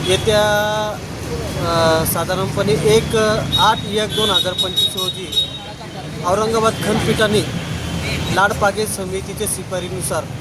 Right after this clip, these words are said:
निकाल दिलेला आहे की वारस हक्क, म्हणजे जे सफाई कामगार इथं काम करतात, की त्यांच्या मुलांना वारस म्हणून कामावर, नोकरीवर रुजू करावा, असा त्यांनी सहा आठवड्याचा आदेश दिलेला होता.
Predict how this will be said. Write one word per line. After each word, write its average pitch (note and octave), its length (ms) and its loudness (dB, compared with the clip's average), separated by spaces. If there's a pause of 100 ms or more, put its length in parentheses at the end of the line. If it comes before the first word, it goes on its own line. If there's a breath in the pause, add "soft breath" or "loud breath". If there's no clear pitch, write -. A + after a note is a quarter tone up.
(360)
निकाल F4+ 540 2
दिलेला A3 280 -2
आहे F#3 240 0
की G#3 540 -6 (220)
वारस F#3+ 340 4 (540)
हक्क, E3+ 260 -2
म्हणजे F3+ 420 -2
जे F#3+ 120 -4
सफाई F3 320 -2
कामगार F3 400 0
इथं F3 220 -2
काम E3 240 2
करतात, C4+ 360 2 (580)
की - 60 -2
त्यांच्या F#3 420 4
मुलांना F#3 380 0
वारस F3 340 2
म्हणून E3 420 -6
कामावर, E3+ 360 2
नोकरीवर E3+ 440 0
रुजू E3+ 340 0
करावा, F#3+ 380 2 (500)
असा D#3 200 0
त्यांनी F3+ 300 -2
सहा F#3+ 280 4
आठवड्याचा F3+ 480 -2
आदेश D#3+ 340 0
दिलेला E3+ 340 0
होता. D3 280 0